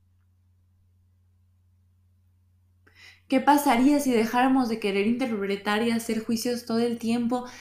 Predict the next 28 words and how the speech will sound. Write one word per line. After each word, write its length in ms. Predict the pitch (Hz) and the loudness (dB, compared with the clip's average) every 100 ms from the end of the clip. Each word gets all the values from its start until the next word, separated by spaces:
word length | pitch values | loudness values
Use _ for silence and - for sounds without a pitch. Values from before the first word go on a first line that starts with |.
| - _ | -20 _
de 180 | 208 285 | 2 4
las 200 | 311 247 | 4 4
demás 300 | 220 214 214 | 0 0 -2
personas, 540 | 214 208 208 214 240 | -4 -2 -2 0 -2
pero 140 | 226 208 | -2 -2
sobre 320 | 208 196 196 | 0 -2 -2
todo 320 | 196 202 247 | -2 0 2
de 100 | 262 | 2
nosotros 520 | 202 190 202 214 233 | 0 -4 -8 -6 -4
mismos? 760 | 226 233 254 - 190 202 - - - - - _ _ _ _ | -2 -2 -2 -6 -6 -8 -14 -16 -20 -20 -20 _ _ _ _
¿Qué 120 | 269 | 0
pasa 360 | - 285 302 349 | 6 6 8 4
si 160 | 311 | 4
no 100 | 247 | 4
hay 100 | 254 | 4
nada 260 | 254 247 262 | 4 4 4
de 80 | 254 | 2
incorrecto 680 | 202 190 190 190 202 - 226 | 0 0 -2 -2 -4 -2 -2
en 240 | 214 202 | 0 0
ti? 240 | - 190 - _ _ _ _ _ _ _ _ _ | -2 -4 -8 _ _ _ _ _ _ _ _ _
Porque 340 | - 226 - - | -6 -4 -4 -4
siempre 320 | 240 226 254 | 0 2 2
estamos 300 | 247 220 226 | 0 -2 -2
pensando 440 | 202 196 190 214 | -4 -2 -2 -2
que 80 | 202 | -2
algo 180 | 196 214 | 0 0
está 260 | 214 196 | -2 -4
incorrecto 960 | 196 214 214 196 185 190 - - 185 | -4 -2 -4 -4 -4 -6 -6 -4 -4